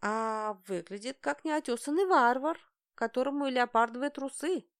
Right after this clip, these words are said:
роскошь». Лилам задумчиво затянулась. «Леопардовые трусы?» протянула она. «А это интересно».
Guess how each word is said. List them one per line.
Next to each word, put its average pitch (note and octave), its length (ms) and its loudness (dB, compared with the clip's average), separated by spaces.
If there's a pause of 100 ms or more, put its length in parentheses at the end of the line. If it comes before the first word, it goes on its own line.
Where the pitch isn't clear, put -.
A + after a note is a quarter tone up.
роскошь». - 720 -6 (540)
Лилам G#3 480 -4
задумчиво A3 560 -8
затянулась. G3 720 -16 (220)
«Леопардовые F#3+ 920 -6
трусы?» A3 920 -8 (180)
протянула F#3+ 640 -10
она. F3 280 -12 (460)
«А G3+ 200 0
это F#3 460 -4
интересно». F4 840 -4